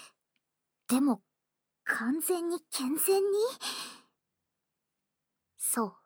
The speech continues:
ちょっとスマホ、貸しなさい。うん。よいしょ。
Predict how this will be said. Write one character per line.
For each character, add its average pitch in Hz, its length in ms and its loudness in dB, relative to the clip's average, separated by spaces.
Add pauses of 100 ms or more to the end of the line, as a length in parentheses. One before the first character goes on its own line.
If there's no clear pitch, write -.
(3000)
ち 302 100 -2
ょ 302 40 -2
っ - 60 -12
と 233 100 -2
ス - 160 -4
マ 214 120 2
ホ、 202 200 -6 (800)
貸 220 200 -6
し 240 80 2
な 233 120 2
さ 214 160 -6
い。 180 100 -14 (1700)
う - 20 2
ん。 - 40 2
よ - 40 -4 (880)
い - 40 -10
し - 160 -8
ょ。 - 40 -10